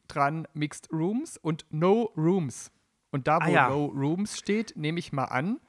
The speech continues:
Speaker 1: dass
Speaker 2: Dass
Speaker 1: ich
Speaker 2: da
Speaker 1: mich
Speaker 2: die
Speaker 1: da
Speaker 2: Rooms
Speaker 1: jetzt
Speaker 2: dann sind. <laughs>
Speaker 1: Richtig, dass wenn da jetzt jemand aufzeichnet, dass ich mich da jetzt ins Publikum virtuell reinsetzen könnte.
Speaker 2: Richtig, beziehungsweise wenn jetzt einer von uns einen Room erst-, einen Raum erstellt,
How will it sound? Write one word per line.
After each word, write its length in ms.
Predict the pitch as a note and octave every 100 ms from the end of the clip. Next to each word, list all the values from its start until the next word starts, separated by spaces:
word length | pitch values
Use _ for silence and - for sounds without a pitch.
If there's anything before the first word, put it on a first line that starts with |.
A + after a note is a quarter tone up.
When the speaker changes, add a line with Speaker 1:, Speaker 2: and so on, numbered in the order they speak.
| _ _ -
Speaker 1:
dass 120 | D3+
Speaker 2:
Dass 80 | B2+
Speaker 1:
ich 80 | -
Speaker 2:
da 80 | A#2
Speaker 1:
mich 60 |
Speaker 2:
die 60 | A#2+
Speaker 1:
da 120 | B2
Speaker 2:
Rooms 320 | C#3+ A3 A#3+
Speaker 1:
jetzt 40 | -
Speaker 2:
dann 100 | D#3+
sind. 600 | - - D#3 - A#3 A3
<laughs> 100 | E3
Speaker 1:
Richtig, 380 | - A3 - - - - - -
dass 180 | F3+ F#3
wenn 100 | F3+
da 60 |
jetzt 160 | F3 E3
jemand 240 | E3 E3
aufzeichnet, 600 | D3+ F3+ - G#3+ G#3 G#3+
dass 140 | F#3 G3+
ich 100 | F3+
mich 160 | F#3+
da 160 | - D3+
jetzt 160 | F3+ -
ins 160 | E3+
Publikum 680 | - F3+ - - C3 A#2 A#2+
virtuell 540 | C3+ - C#3 B2+ A#2 A2
reinsetzen 640 | A2+ A2 - G#2 - A#2
könnte. 480 | A#2 G#2 G#2 G#2+ B2
Speaker 2:
Richtig, 380 | B2 - C3+
beziehungsweise 680 | - - D3+ E3 - C#3+ C3 C3
wenn 80 |
jetzt 160 | C3 -
einer 260 | A#2 E3+ F3+
von 180 | C#3+
uns 200 | B2 C#3+
einen 340 | - B2 B2 A2+ _ -
Room 380 | A2 B2+ E3+ B2
erst-, 280 | G#2+ - -
einen 220 | G2+ G2
Raum 260 | G#2+ A#2+ C#3
erstellt, 500 | G#2 - B2 A3+